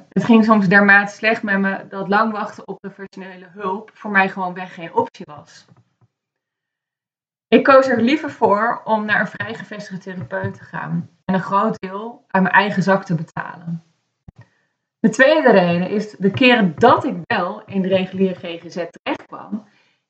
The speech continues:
ik vaak die zogenaamde klik niet voelde met de hulpverlener.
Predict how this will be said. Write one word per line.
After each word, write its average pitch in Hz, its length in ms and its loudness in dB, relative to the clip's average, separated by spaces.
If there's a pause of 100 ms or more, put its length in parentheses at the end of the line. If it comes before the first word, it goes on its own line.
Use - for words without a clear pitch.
ik 208 180 4
vaak 208 280 -2
die 202 320 -6
zogenaamde 202 600 4
klik 233 420 0
niet 180 300 -14
voelde 156 300 -16
met 156 220 -16
de 165 60 -20
hulpverlener. 147 720 -20